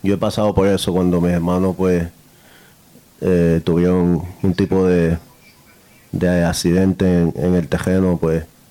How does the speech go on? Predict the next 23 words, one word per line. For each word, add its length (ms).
uno 240
lo 100
toma 260
bien 180
personal, 460
obviamente, 580
y, 340
y 280
sentí, 420
sentí 340
su 140
dolor 420
y 260
obviamente 460
traté 440
de 120
estar 260
ahí 200
para 400
él 200
y 340
apoyarlo 640
y 220